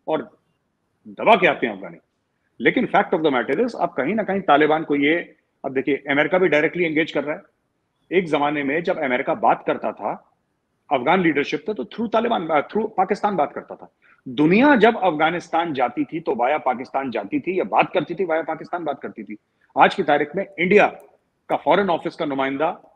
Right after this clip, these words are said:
काबुल में बैठा है, तालिबान से बात कर रहा है। Right? आप surprise मत होइएगा, please do not be surprised आरजू जी, अगर अगले छह आठ महीने में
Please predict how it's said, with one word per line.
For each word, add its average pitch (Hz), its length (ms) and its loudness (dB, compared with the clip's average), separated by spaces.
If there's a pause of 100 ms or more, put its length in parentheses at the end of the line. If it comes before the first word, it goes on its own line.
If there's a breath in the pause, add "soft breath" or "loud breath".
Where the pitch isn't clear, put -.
काबुल 151 240 0
में 156 120 -4
बैठा 131 180 -4
है, 151 60 -4
तालिबान 123 340 -4
से 120 120 -10
बात - 180 -10
कर - 80 -16
रहा 92 120 -16
है। - 80 -20 (1700)
Right? 190 340 0 (1300)
आप 151 180 6
surprise 175 560 0
मत 226 140 -2
होइएगा, 208 400 2 (840)
please 185 320 0
do 180 120 0
not 190 140 0
be 196 120 -2
surprised 175 360 0
आरजू 151 220 -2
जी, 233 200 -6
अगर 156 340 0
अगले 160 320 -2
छह 156 220 -2
आठ 175 160 2
महीने 160 240 -2
में 214 200 -2